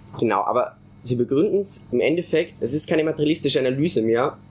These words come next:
<clears throat> sondern, ähm, äh, sondern ein philosophischer Idealismus, den wirklich die Herrschenden nicht, nicht lieber haben könnten. Weil wenn man, ähnlich wie ihre philosophische Entwicklung davor schon, wenn man die materielle Verhältni-, die materiellen Verhältnisse als Grundlage der Entwicklung der Gesellschaft sieht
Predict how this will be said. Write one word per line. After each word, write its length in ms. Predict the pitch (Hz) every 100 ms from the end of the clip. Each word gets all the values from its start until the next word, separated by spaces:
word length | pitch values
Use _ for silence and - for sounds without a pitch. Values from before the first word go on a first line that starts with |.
| -
<clears throat> 300 | 247 165 123
sondern, 500 | - 135 139 139 - -
ähm, 460 | 104 104 104 104 104 - - - - - - - -
äh, 180 | 101 104
sondern 340 | - 117 117
ein 40 | 117
philosophischer 540 | 127 113 160 151 139
Idealismus, 760 | 123 123 139 - 123 151 - - - - - - - - -
den 180 | 131 151
wirklich 240 | 165 185
die 120 | 143 131
Herrschenden 560 | 131 147 151 147 139
nicht, 320 | 147 - - - -
nicht 220 | - 143 147
lieber 260 | 147 104
haben 260 | 95 92 92
könnten. 440 | 95 95 95 92 - - - - -
Weil 260 | 110 110 107
wenn 120 | 131
man, 260 | 156 165 - - - - - -
ähnlich 280 | 113 120 113
wie 80 | 110
ihre 160 | 101 104
philosophische 460 | 104 104 143 135
Entwicklung 340 | 110 117 107 98
davor 280 | 95 120
schon, 160 | 147 151
wenn 100 | 120
man 80 | 117
die 60 |
materielle 440 | 113 110 120 127 135
Verhältni-, 500 | 123 117 117 123 117
die 100 | 113
materiellen 440 | 110 - 117 131
Verhältnisse 720 | 131 117 135 175 165 180 175 -
als 180 | 127
Grundlage 480 | - 160 165 147 147
der 100 | 139
Entwicklung 360 | 135 170 - 160
der 100 | 147
Gesellschaft 480 | 143 139 170 160 -
sieht 320 | 170 180